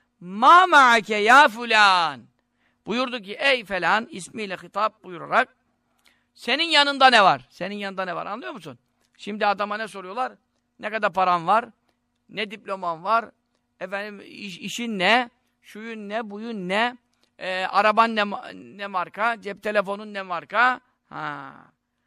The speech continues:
Resulullah ne soruyor sallallahu aleyhi ve sellem? "Kur'an'dan yanında ne var? Ezberinde ne var? Aklında ne var? Kalbinde ne var?" Ya,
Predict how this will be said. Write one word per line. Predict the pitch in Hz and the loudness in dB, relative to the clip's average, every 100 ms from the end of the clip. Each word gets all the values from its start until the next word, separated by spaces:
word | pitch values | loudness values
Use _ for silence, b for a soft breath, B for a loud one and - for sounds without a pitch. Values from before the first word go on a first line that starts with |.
| _ 170 | _ -8
Resulullah | 190 233 240 240 | -8 0 2 2
ne | 262 | 0
soruyor | 233 208 196 180 | -4 -6 -6 -8
sallallahu | 208 208 190 202 220 208 | -10 -8 -10 -4 -4 -4
aleyhi | 190 185 | -8 -16
ve | |
sellem? | 165 214 247 254 247 _ _ _ | -14 -10 -4 -6 -6 _ _ _
"Kur'an'dan | 247 269 294 285 302 320 | 0 6 6 6 6 6
yanında | 277 240 247 269 277 262 285 | 4 2 2 2 0 4 4
ne | 262 320 | 8 8
var? | 277 190 - _ _ _ _ _ _ _ _ | 8 6 0 _ _ _ _ _ _ _ _
Ezberinde | 247 277 269 285 294 277 247 | 0 0 2 0 2 0 6
ne | 302 | 8
var? | 302 226 - 247 | 10 8 4 2
Aklında | 269 - 277 277 262 | 0 0 -12 -4 -2
ne | 233 | 6
var? | 311 294 233 - _ _ | 8 10 8 4 _ _
Kalbinde | 233 277 285 277 254 | -2 -2 -4 -6 -2
ne | 233 | 6
var?" | 330 320 262 165 _ _ _ _ _ _ _ | 10 12 10 6 _ _ _ _ _ _ _
Ya, | 131 147 151 147 143 143 | -6 -2 -2 -2 -8 -16